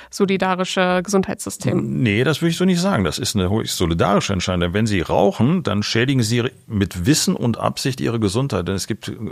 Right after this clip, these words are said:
Speaker 2: glaube ich, keine einzige Studie, die Ihnen sagen könnte, dass Rauchen jetzt gesundheitsfördernd ist. Also wenn Sie keinen Lungenkrebs kriegen, haben Sie eine gute Chance, eine C O P D oder einen Bluthochdruck oder andere Dinge zu bekommen. Das heißt, Sie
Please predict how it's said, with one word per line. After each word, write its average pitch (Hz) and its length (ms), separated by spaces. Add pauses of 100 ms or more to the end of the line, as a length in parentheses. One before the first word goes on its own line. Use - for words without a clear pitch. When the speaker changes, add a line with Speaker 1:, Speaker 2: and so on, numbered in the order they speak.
(160)
Speaker 2:
glaube 98 240
ich, - 140
keine 127 440
einzige 113 380
Studie, 110 300
die 107 80
Ihnen 98 260
sagen 104 260
könnte, 117 240
dass 101 240
Rauchen 113 260
jetzt 113 200
gesundheitsfördernd 90 580
ist. - 120
Also 95 180
wenn 104 100
Sie 104 80
keinen 95 220
Lungenkrebs 135 400
kriegen, 127 220
haben 113 100
Sie 104 60
eine 101 100
gute 113 240
Chance, 101 320
eine 101 80
C - 160
O 98 60
P 95 180
D 95 160
oder 104 140
einen 98 80
Bluthochdruck 107 520
oder 92 160
andere 104 240
Dinge 85 220
zu - 160
bekommen. 85 400 (460)
Das - 180
heißt, 107 240
Sie 104 240